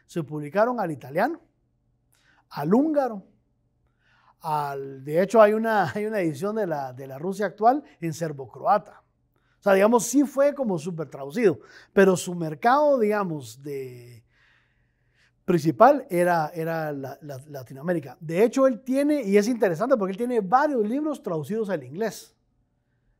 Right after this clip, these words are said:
que es como extraño leerlo en inglés, ¿verdad? Súper extraño, ¿verdad? Eh,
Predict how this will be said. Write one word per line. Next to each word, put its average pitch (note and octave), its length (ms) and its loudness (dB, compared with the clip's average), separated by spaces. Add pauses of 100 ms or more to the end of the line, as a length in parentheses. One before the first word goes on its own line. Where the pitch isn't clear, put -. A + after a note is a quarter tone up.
(120)
que F3+ 100 -4
es F#3+ 100 -2
como A3 200 0
extraño G#3+ 380 -2
leerlo F#3 320 0
en F3 80 -6
inglés, G3 280 -4
¿verdad? D3 160 -10
Súper F#3+ 280 -10
extraño, D#3+ 340 -10
¿verdad? E3 280 -12
Eh, B2+ 300 -16